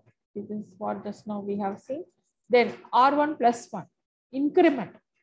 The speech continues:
The content, whatever is, say for example, before execution of this, if R one is five, then after execution of the statement, it will be incremented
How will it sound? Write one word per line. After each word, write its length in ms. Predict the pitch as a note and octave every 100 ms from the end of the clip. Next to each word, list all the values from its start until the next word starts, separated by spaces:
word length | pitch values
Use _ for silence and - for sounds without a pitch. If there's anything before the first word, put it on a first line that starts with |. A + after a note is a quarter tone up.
| _ _ _ -
The 60 |
content, 300 | A3 A3+ B3
whatever 300 | G#3 A3+ C#4+
is, 160 | D4+ C#4+
say 200 | A3 B3+
for 160 | B3+ B3
example, 500 | A#3 B3+ C4 C4+ E4 - _ _ -
before 320 | B3 C#4+ C#4
execution 540 | A#3+ A#3 C4 C4 -
of 180 | C4 B3
this, 280 | C#4+ E4+ - _ _ -
if 180 | B3 -
R 260 | A3+ B3
one 200 | C4+ C#4
is 320 | C4+ B3+ - _ -
five, 280 | B3+ D#4+ F#4 _ _ _ _ _ _ _ -
then 140 | B3
after 300 | A#3 A#3 B3
execution 600 | C#4+ C4+ A#3 C4 C4+ - C4
of 100 | B3
the 80 | B3+
statement, 500 | - C#4 C#4 D#4 E4+ _ _ _ -
it 100 | -
will 80 | B3+
be 140 | C#4
incremented 680 | C4+ C4 C#4+ C4 B3+ A#3+ D#4